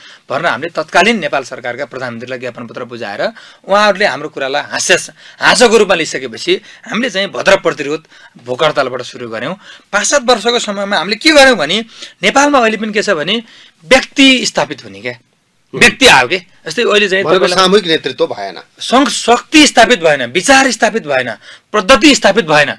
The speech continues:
Speaker 1: तपाईँ अहिले ठुला पार्टीहरू हेर्नुहोस् न, आफूलाई सबैभन्दा बढी मैले चाहिँ यो व्यक्तिगत टिप्पणीतिर गएको होइन, यो कङ्ग्रेसका साथीहरूले पनि उठाएको कुरा हो। त्यत्रो प्रजातान्त्रिक पार्टी, प्रजातन्त्रको विरासत बोकेको पार्टी नेपाली कङ्ग्रेसमा शेरबहादुर देवालले निर्णय गर्नुहुन्छ।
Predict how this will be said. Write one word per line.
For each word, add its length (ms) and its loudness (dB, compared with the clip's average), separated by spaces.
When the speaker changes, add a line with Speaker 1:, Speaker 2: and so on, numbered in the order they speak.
Speaker 1:
तपाईँ 220 0
अहिले 400 -4
ठुला 240 2
पार्टीहरू 340 4
हेर्नुहोस् 280 -4
न, 40 -6
आफूलाई 420 0
सबैभन्दा 480 6
बढी 240 2
मैले 220 -2
चाहिँ 240 -4
यो 80 -2
व्यक्तिगत 480 0
टिप्पणीतिर 480 -2
गएको 280 0
होइन, 180 -2
यो 80 -2
कङ्ग्रेसका 420 0
साथीहरूले 360 -4
पनि 160 -4
उठाएको 380 -4
कुरा 220 0
हो। 240 0
त्यत्रो 420 -2
प्रजातान्त्रिक 680 4
पार्टी, 380 0
प्रजातन्त्रको 580 0
विरासत 340 0
बोकेको 320 -4
पार्टी 260 -4
नेपाली 340 -4
कङ्ग्रेसमा 640 -2
शेरबहादुर 540 0
देवालले 220 2
निर्णय 160 -4
गर्नुहुन्छ। 280 -8